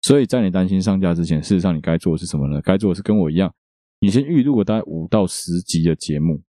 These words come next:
不夸张，你就是要预录至少三集啊，好不好？我是个人觉得至少要五集，但有些人说要十集，我觉得都可以，五、三、五、十、十集的内容录起来要干嘛？给你周围的朋友听，听听看，不是要拿你的东西去跟那些现在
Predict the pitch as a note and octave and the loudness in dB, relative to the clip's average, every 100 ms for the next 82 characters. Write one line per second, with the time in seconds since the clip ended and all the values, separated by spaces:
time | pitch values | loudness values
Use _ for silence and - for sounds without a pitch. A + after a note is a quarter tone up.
0 | _ C3 A2 G#2+ G2 F#2 E2 A2 G#2+ G#2+ | _ 0 2 0 0 -2 -2 0 0 0
1 | F#2 G2+ F#2+ E2 - C3+ D2+ G2 G#2+ C#2+ | 2 2 2 0 0 -2 -2 -4 -4 -4
2 | C#2+ C2+ D2 E2+ - _ _ - - - | -4 -2 -2 -2 -4 _ _ -10 -10 -2
3 | F3+ E3+ C#3+ C#3+ C#3 G2 E2+ E2 G2 D#2+ | 0 0 0 0 2 0 -2 -6 -4 -2
4 | - E2 D#2+ - - _ _ _ _ _ | -2 -4 -6 -8 -10 _ _ _ _ _
5 | _ C3+ G2 F2+ F#2+ E2 F2 - C#2 C2 | _ 0 0 2 0 2 0 -2 -10 -12
6 | - - _ - F2 B2+ A#2 A#2 G2+ E2 | -14 -14 _ 0 2 2 0 0 0 -2
7 | - F2+ E2 D#2+ B2 C3+ E2+ - E2 D#2+ | -2 0 0 0 0 2 0 0 -2 -2
8 | - G#2+ G2+ G2+ G#2+ F2+ C#2+ - _ _ | -2 0 2 2 2 0 -2 -8 _ _
9 | _ - A#2+ F2 F#2 F2+ C2 _ - C3+ | _ 2 2 0 -2 -2 -4 _ 0 0
10 | A#2 G#2+ E2+ F2 C#2 - - - C#3 D3 | 2 0 2 -2 -2 -6 -8 -4 0 2
11 | C#3+ - - _ _ C3 - D#3+ G#2 G2 | 2 0 -6 _ _ 2 2 0 0 -2
12 | F#2+ E2 E2+ F#2 F#2+ F#2+ G2 F#2+ F#2 F2+ | 0 0 0 0 -2 0 0 0 0 0
13 | F2+ F2 - - G#2 F#2 F#2 | 0 -2 -2 -4 -2 0 0